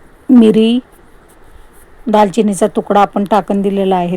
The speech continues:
त्यामध्ये. यामध्ये पण आपण अर्ध लिंबू पिळून घेतलेला आहे. बघा, भात शिजत आलेला आहे,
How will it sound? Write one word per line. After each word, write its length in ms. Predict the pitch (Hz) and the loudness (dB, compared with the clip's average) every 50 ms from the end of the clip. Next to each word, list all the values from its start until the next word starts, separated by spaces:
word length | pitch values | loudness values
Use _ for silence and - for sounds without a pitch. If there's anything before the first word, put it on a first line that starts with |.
| 165 - | -6 -4
त्यामध्ये. 460 | 190 180 175 180 180 165 196 196 226 - - - - - _ _ _ - _ _ - - _ _ _ - _ _ _ _ _ - - - _ - - - - - - - - - - - - - - - - - - - - - _ - - - - - - - - - - - _ - - - - - - - - - - - - - - _ _ - - - _ _ _ _ _ - - - _ - _ _ _ _ _ _ _ _ - _ - | -4 -4 -4 -4 -6 -6 -6 -6 -8 -10 -14 -20 -20 -20 _ _ _ -20 _ _ -20 -20 _ _ _ -20 _ _ _ _ _ -20 -20 -20 _ -20 -20 -20 -20 -20 -20 -20 -20 -20 -20 -20 -20 -20 -20 -20 -20 -20 -20 -20 -20 -20 _ -20 -20 -20 -20 -20 -20 -20 -20 -20 -20 -20 _ -20 -20 -20 -20 -20 -20 -20 -20 -20 -20 -20 -20 -20 -20 _ _ -20 -20 -20 _ _ _ _ _ -20 -20 -20 _ -20 _ _ _ _ _ _ _ _ -20 _ -4
यामध्ये 360 | 247 226 220 220 214 208 208 | -2 0 0 0 0 0 0
पण 180 | 202 - 226 226 | -2 0 0 0
आपण 280 | 208 190 - 214 214 208 | 0 -2 -2 -2 -4 -2
अर्ध 260 | 208 202 196 180 208 | -2 -4 -4 -2 -2
लिंबू 340 | 214 208 214 214 208 190 202 | -2 0 0 0 0 -2 -4
पिळून 320 | - - 220 208 196 196 | -2 0 2 2 2 2
घेतलेला 380 | 202 208 196 - - 196 190 190 | 0 -2 -2 -2 -2 -2 -2 -2
आहे. 280 | 185 180 175 180 190 208 240 - - - - - _ _ _ _ _ - - - - - - _ _ - - - - - - - - - _ _ - - - - - - _ - - - - - - - - - - - - - _ _ _ _ - - - _ - - - - - - - - - - - - - - - - - | -2 -2 -4 -4 -4 -4 -6 -8 -12 -20 -20 -20 _ _ _ _ _ -20 -20 -20 -20 -20 -20 _ _ -20 -20 -20 -20 -20 -20 -20 -20 -20 _ _ -20 -20 -20 -20 -20 -20 _ -20 -20 -20 -20 -20 -20 -20 -20 -20 -20 -20 -20 -20 _ _ _ _ -20 -20 -20 _ -20 -20 -20 -20 -20 -20 -20 -20 -20 -20 -20 -20 -20 -20 -20 -10 -6
बघा, 260 | 202 196 175 - 220 | -6 -6 -2 -2 -2
भात 200 | 190 185 190 196 190 - | -2 -2 -4 -4 -6 -6
शिजत 380 | - - 226 190 214 190 - | -6 -6 -6 -4 -4 -2 -2
आलेला 320 | 208 202 190 190 196 196 190 | -2 -2 -2 -2 -2 -2 -4
आहे, 300 | 185 175 165 196 214 | -4 -4 -4 -4 -6